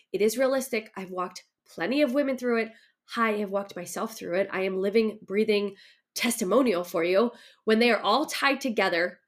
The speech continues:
they can absolutely positively give you more time back in your life. But what are we tying together? Well, okay, we've identified your energy sucks. We are very clear with them. We have a clearly painted picture. But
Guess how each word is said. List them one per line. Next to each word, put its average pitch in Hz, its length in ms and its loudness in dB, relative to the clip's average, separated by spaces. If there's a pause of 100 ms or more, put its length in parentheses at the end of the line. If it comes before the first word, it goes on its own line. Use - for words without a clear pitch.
they 220 180 6
can 233 220 -2
absolutely 233 640 2
positively 202 720 -2
give 180 240 -4
you 220 160 0
more 185 320 -2 (200)
time 185 280 -4
back 170 240 -4
in 175 80 -4
your 165 100 -2
life. - 320 -6 (400)
But 214 280 6 (200)
what 240 200 6
are 269 60 6
we 254 140 2
tying 190 320 0
together? - 440 -6
Well, 240 420 8 (120)
okay, 233 360 4
we've 254 200 4
identified 233 600 6
your 196 100 -6
energy 185 320 -4
sucks. - 400 -8
We 202 120 0
are 196 80 0
very 180 200 0
clear 190 400 -2
with 262 160 -6
them. 294 240 2 (280)
We 240 100 4
have 214 180 4
a 196 60 0
clearly 190 400 -2
painted 170 360 -8
picture. - 480 -10 (360)
But 240 380 6